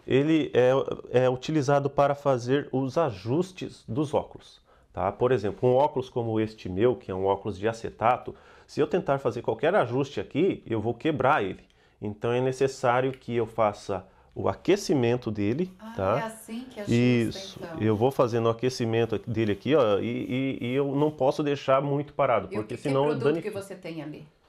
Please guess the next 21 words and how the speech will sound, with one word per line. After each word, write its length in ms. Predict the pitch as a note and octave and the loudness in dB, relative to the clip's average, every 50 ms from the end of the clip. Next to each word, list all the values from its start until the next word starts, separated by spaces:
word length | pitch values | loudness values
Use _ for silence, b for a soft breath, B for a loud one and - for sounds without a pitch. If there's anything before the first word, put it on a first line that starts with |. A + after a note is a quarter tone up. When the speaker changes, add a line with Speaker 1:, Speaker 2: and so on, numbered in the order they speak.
| _ _ _ _ | _ _ _ _
Speaker 2:
É 100 | - E3 | -14 -14
vidro? 440 | E3+ G3+ A#3 C4 C4 B3 - - - - _ _ _ - | -12 -10 -10 -10 -10 -12 -16 -20 -20 -20 _ _ _ 0
Speaker 1:
Aqui 0 | |
Speaker 2:
Como 100 | A2+ A2 - | 0 0 2
se 80 | - C#3 | 0 0
fosse 20 | |
Speaker 1:
dentro 300 | B2 A#2+ B2 C3+ D3+ C#3+ | 2 2 2 2 0 -2
con-, 180 | - D3+ D#3 D3+ | 0 0 0 0
Speaker 2:
vidro? 160 | A#2+ G2+ - - | -2 -6 -10 -6
Speaker 1:
aqui 260 | G#2+ G#2+ G#2 - - | -6 -6 -4 -4 -6
dentro 260 | B2+ A#2 B2+ B2+ - - | -2 -2 -2 -4 -4 -4
contém 380 | - C3 B2+ B2+ C#3 C#3 C3+ C3 | -4 -4 -2 0 0 0 0 0
esferas 600 | C3 - - - - B2+ C3+ C#3+ D#3 D#3 D#3 - | -2 -6 -12 0 2 2 4 4 2 0 0 -2
de 80 | D3 | -4
vidro, 380 | C#3+ A#2+ G#2 - F2+ - - - - _ b b b b b _ | -2 -2 -4 -6 -6 -10 -14 -18 -20 _ b b b b b _
onde 460 | A2 A2 A2 G#2+ A2 A2 A2 A2 - - - | 0 0 0 0 0 0 -2 -2 -2 -6 -6
é 140 | C2+ G2 F#2+ | -2 0 0
aquecido 840 | F2+ F2+ - B2+ C3 C3 - - - A#2+ B2+ D3+ F3 F#3 G#3 G#3 - _ _ _ | 0 2 2 0 0 0 -2 -10 -8 -6 -6 -4 -4 -6 -6 -8 -12 _ _ _
e 120 | - A#2+ B2 | -6 -2 0
eu 100 | C3 C3+ | 0 0
consigo 720 | C3+ D3 D3+ D3+ D3+ - A#2 A#2 B2 B2 B2+ C3+ C3+ C3+ | 0 -4 -6 -6 -6 -6 -6 -4 -4 -2 -2 -2 -2 -4